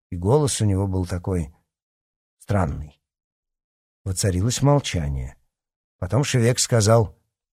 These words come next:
«Сейчас мы его выпустим». «Да брось ты, шеф, не будь сентиментальной девчонкой, нечего тут альтруизм разводить»,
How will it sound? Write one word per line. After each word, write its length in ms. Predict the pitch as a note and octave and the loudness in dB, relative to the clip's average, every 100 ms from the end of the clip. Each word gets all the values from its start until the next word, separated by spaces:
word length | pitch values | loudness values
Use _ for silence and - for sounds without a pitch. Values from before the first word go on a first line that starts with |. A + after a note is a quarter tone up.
| _ _ | _ _
«Сейчас 340 | - - G#2 | -12 -6 -2
мы 120 | G2+ G2 | 0 2
его 140 | F#2+ | 2
выпустим». 600 | F2 E2 - - D#2 C#2 _ _ _ _ | 0 -4 -6 -6 -8 -10 _ _ _ _
«Да 120 | F#2 | -2
брось 300 | G#2 D#3+ F#3+ | 2 2 2
ты, 100 | - | -2
шеф, 320 | G2+ F3+ D#3+ | -2 0 0
не 140 | G2 F#2 | 0 0
будь 200 | A2 C#3+ | 0 0
сентиментальной 680 | F#3 E3+ F3+ F3 F#3 D3+ D3+ | 0 2 2 4 4 4 4
девчонкой, 560 | D3 - F3+ F#2+ E2+ | 0 0 0 0 -2
нечего 360 | E2 B2+ - F3 | -2 0 0 -2
тут 160 | E3 F3 | -2 -2
альтруизм 500 | E3 F#3 F3+ G#2 G2+ | -2 0 0 2 0
разводить», 520 | F#2+ F#2 E2+ D2+ | 0 -2 -2 -4